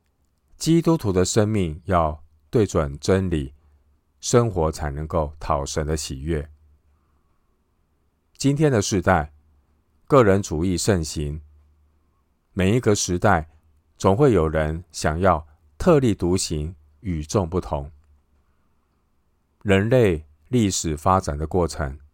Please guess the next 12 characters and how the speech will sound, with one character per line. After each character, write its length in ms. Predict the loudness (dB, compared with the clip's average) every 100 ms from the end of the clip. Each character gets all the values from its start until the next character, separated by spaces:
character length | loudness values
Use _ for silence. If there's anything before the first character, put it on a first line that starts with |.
| _ _ _ _ _ _ _
从 340 | 0 2 2 0 _ _
始 320 | -10 -4 -2
祖 460 | -2 -2 -2 -4 -8 -14 -2
堕 140 | 0
落 220 | 2 0
之 160 | 0 -4
后， 340 | -2 -2 -4 -12 _ _ _ _ _ _ _ _ _
人 220 | 0 4
类 120 | 4
历 200 | 4 2
史 280 | 0 -2 -6 -10 _ _
在 260 | 0 0